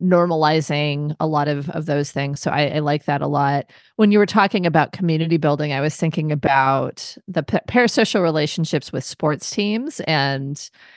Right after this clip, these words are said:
and how that builds whole communities. I mean, talk about fan clubs.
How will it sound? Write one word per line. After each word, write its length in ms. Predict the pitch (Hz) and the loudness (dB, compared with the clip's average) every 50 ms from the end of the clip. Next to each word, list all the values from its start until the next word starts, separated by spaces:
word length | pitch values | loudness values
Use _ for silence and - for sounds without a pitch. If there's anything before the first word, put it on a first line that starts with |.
| - _ _ - | -20 _ _ 0
and 160 | 180 180 165 | 2 2 2
how 240 | 156 151 185 170 165 | 2 4 4 4 4
that 180 | 160 170 - - | 4 2 2 2
builds 240 | 180 160 160 156 | 0 0 0 0
whole 160 | - - 180 180 | 0 0 0 0
communities. 680 | - - 202 175 165 180 214 220 165 143 - - 151 - | 0 -2 -4 -2 -2 -2 -2 -2 -2 -2 -6 -6 -6 -4
I 60 | 156 | -4
mean, 140 | 151 143 143 | -4 -4 -2
talk 200 | - 170 165 - | -2 -2 -2 -2
about 180 | - 139 - | -4 -6 -6
fan 320 | - - - 151 143 156 160 | -6 -6 -4 -4 -4 -4 -4
clubs. 460 | - 139 139 135 135 135 143 - | -2 -2 -2 -2 -2 -4 -8 -14